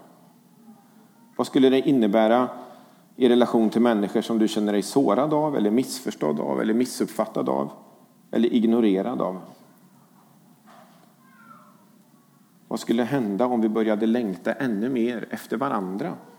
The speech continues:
med Jesu Kristi ömhet?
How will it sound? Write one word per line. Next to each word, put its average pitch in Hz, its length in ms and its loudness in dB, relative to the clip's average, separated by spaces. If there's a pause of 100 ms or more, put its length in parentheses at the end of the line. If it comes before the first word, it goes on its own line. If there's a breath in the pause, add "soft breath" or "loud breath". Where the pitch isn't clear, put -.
(100)
med 110 220 -2
Jesu - 340 -4
Kristi - 500 -8 (340)
ömhet? 92 720 -6